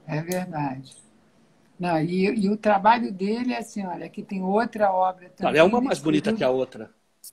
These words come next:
Speaker 1: É, que você vai vendo vários planos. Quando você tá com essa obra na sua frente, a gente tá vendo aqui muito pequenininho,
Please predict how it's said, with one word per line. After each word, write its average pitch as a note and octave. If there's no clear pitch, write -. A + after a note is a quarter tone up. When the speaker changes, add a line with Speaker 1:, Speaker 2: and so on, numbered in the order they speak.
Speaker 1:
É, F3+
que F3+
você G#3
vai A#3
vendo A#3
vários C#4
planos. B3+
Quando C4+
você C#4
tá C#4
com C4+
essa C4+
obra G3
na G3
sua G#3
frente, A3+
a D3
gente G3+
tá B3
vendo A3+
aqui A3+
muito A#3+
pequenininho, B3+